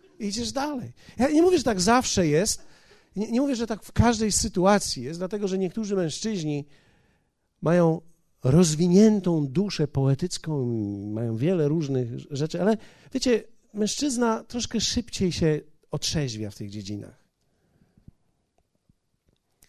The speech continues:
W Psalmie sto trzydziestym trzecim jest tekst, który można czytać na wiele różnych sposobów, ale dzisiaj przeczytamy to tak. „O, jak dobrze i miło,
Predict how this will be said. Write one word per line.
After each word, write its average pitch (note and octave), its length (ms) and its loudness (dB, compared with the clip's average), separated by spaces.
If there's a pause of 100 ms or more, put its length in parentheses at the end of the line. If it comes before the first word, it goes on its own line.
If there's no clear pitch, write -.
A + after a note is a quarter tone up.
(960)
W - 80 -20
Psalmie A3+ 400 2
sto G3+ 160 0
trzydziestym F3 460 0
trzecim D3 460 0 (380)
jest - 420 -4 (420)
tekst, F#3 300 2
który D3 340 0 (320)
można D3+ 340 0
czytać F3 300 -4
na D3+ 100 -2
wiele D#3 240 2
różnych E3 280 2
sposobów, D3 580 0 (200)
ale C#3 160 0
dzisiaj E3+ 220 2
przeczytamy E3+ 460 0
to D3+ 120 0
tak. C3 340 -4 (840)
„O, G3 100 6
jak G3 180 6
dobrze F3+ 380 6
i D#3+ 60 2
miło, B2+ 520 2